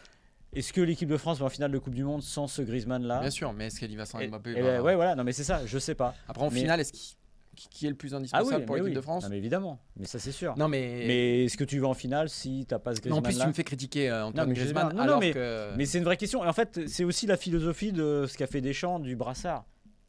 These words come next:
Speaker 1: C'est, c'est deux.
Speaker 2: Ouais.
Speaker 1: En fait, on est, et c'est, c'est là que c'est difficile, et c'est pour ça qu'on les a choisis les deux aussi, c'est que on est sur deux conceptions du football. Et si je devais terminer sur un, une note magnanime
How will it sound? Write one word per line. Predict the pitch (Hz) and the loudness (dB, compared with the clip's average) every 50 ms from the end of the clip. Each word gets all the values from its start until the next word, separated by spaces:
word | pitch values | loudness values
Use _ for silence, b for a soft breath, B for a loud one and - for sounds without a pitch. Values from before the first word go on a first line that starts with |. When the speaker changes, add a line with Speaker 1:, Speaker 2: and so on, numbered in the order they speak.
| _ _ _ _ _ - - - - - _ - | _ _ _ _ _ -20 -20 -20 -20 -20 _ -12
Speaker 1:
C'est, | - - - 143 143 139 135 135 135 131 131 131 131 127 123 | -8 -4 0 0 2 4 4 4 4 2 2 2 2 2 0
c'est | 110 - - 135 | 0 0 -2 -2
deux. | 120 120 120 180 196 190 | -2 0 2 2 4 4
Speaker 2:
Ouais. | 165 185 - - - | 2 0 -2 -4 -2
Speaker 1:
En | 131 | 2
fait, | 147 226 202 190 | 2 2 2 2
on | 165 170 | 0 2
est, | 185 196 190 B B B | 2 0 0 B B B
et | - 143 | -6 -6
c'est, | 135 - - 180 160 151 | -6 -4 -6 -6 -6 -4
c'est | - - | 0 2
là | 185 202 | 2 2
que | 196 | 2
c'est | - 175 | 0 -4
difficile, | 143 156 135 170 165 - - 226 220 | -4 -4 -4 -4 -4 -2 0 0 0
et | 165 135 135 | 2 0 0
c'est | 127 - 156 | 0 0 -2
pour | 120 143 | -2 -2
ça | 135 185 185 | -2 -2 -2
qu'on | - 147 139 | -2 -2 -2
les | 139 135 127 131 | -2 0 0 -2
a | 131 | -2
choisis | - - 143 135 147 | -2 -2 -2 0 0
les | 147 131 131 | 0 -2 0
deux | 123 131 | 0 0
aussi, | 135 135 135 - 214 190 | 0 0 -2 -2 -4 -4
c'est | - - 147 | -4 -4 -6
que | 123 - 156 160 B B B B B B B B B B - | -2 0 0 0 B B B B B B B B B B -2
on | 123 135 151 | 0 2 2
est | 175 196 | 2 2
sur | 190 - - 170 147 | 0 0 0 0 0
deux | 143 - 160 180 190 | 2 2 2 2 2
conceptions | - - 175 147 - - 151 139 - - 175 170 | 0 -4 -4 -4 -2 -4 -4 -4 -4 -4 -4 -2
du | 156 143 | 0 0
football. | - - 143 123 107 117 135 151 170 175 B B B B B B B B 104 - - | 0 0 -2 -2 0 0 0 0 0 -4 B B B B B B B B -16 -10 -4
Et | - 131 139 - - - - - - - - - - | -4 -4 -4 -6 -12 -20 -20 -20 -20 -18 -16 -16 -12
si | - - - 170 | -10 -4 0 0
je | 170 143 | 0 2
devais | 151 147 151 | 2 0 2
terminer | 147 160 143 139 143 143 147 151 147 | 2 0 0 0 0 -2 -2 -2 -4
sur | 139 - - 113 104 | -6 -6 -6 -6 -4
un, | 104 101 95 92 90 - - - _ - - - - - - - - - | -4 -6 -8 -10 -12 -14 -18 -20 _ -14 -14 -14 -14 -14 -16 -18 -16 -12
une | - 123 120 | -10 -6 -4
note | 127 135 - - | -4 -6 -6 -6
magnanime | 120 113 113 113 113 120 139 151 131 104 98 98 | -8 -6 -6 -6 -6 -8 -10 -10 -12 -12 -14 -14